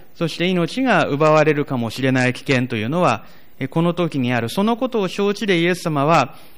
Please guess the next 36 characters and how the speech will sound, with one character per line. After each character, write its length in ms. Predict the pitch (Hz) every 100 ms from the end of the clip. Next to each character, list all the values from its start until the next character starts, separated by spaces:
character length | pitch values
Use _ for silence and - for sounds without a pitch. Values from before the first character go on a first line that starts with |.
| - 135
ガ 180 | 143 170
リ 80 |
ラ 100 | 185
ヤ 60 | 190
に 100 | 180
戻 240 | 165 190
っ 20 | -
て 140 | 170
こ 120 | 139
ら 100 | 120
れ 80 | 104
る 140 | 95
ん 80 | 85
で 80 | -
す。 180 | - - - - - - - - - - -
危 80 | -
険 160 | 247
に 120 | 254
満 140 | 254 247
ち 40 |
た 100 | 202
ガ 120 | 160
リ 80 | 151
ラ 80 | 160
ヤ 40 |
に 80 | 160
戻 220 | 156 160
っ 40 | 208
て 140 | 170
く 100 | 147
る 80 | 123
の 60 | 117
は 80 |
な 140 | 139 208
ぜ 120 | 190
か。 200 | -